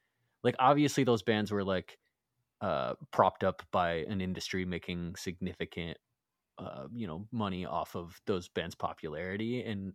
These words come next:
and, but it still felt like a conflict between, m-, maybe conflict's the wrong word. I, I think it was marketed as a conflict, but, like, a contrast between the popular music of the time, like, the, the homogenous boy band era,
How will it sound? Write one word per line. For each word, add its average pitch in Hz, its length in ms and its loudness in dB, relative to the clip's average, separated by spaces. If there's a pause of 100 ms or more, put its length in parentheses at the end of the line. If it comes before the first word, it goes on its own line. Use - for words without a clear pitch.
and, 95 320 -6
but 123 120 0
it 120 140 -4
still 160 220 4
felt 117 520 2
like 107 260 0 (220)
a 107 80 -2
conflict 104 520 -4
between, 92 720 -4 (1040)
m-, 127 320 -6
maybe 147 220 -2
conflict's 104 420 -4
the 98 100 -2
wrong 92 200 -2
word. 92 260 -2
I, 92 60 -4
I - 100 -8
think 104 140 0
it 98 60 0
was 98 140 -4
marketed 87 460 -2
as 92 120 -8
a 95 60 -8
conflict, 92 500 -6
but, 101 140 0
like, 101 220 -2 (240)
a 120 60 -4
contrast 117 640 2
between 101 600 -2
the 98 140 -2
popular 90 460 0
music 92 320 -6
of 87 80 -10
the - 80 -10
time, 87 380 -8
like, 85 180 -12
the, 82 300 -6 (120)
the 90 240 -4 (200)
homogenous 90 960 -10 (340)
boy 202 160 0
band 92 480 -6
era, 92 520 -6